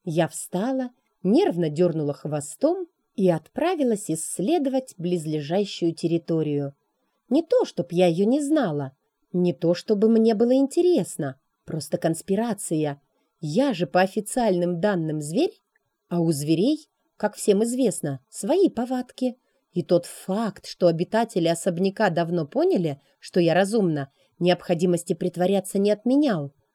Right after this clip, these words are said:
Просто очень не хотелось, чтобы кто-то из челяди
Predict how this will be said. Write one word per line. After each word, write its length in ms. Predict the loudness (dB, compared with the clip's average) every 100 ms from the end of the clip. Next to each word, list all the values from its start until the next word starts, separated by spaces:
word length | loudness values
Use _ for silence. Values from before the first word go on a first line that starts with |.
| _ _ _
Просто 340 | -2 0 4
очень 420 | 4 4 2 0
не 100 | 0
хотелось, 720 | -2 -6 -4 0 0 0 -4 -10 _ _
чтобы 320 | -4 0 0
кто-то 400 | 0 0 2 0
из 160 | -2
челяди 640 | -6 -2 0 2 0 -4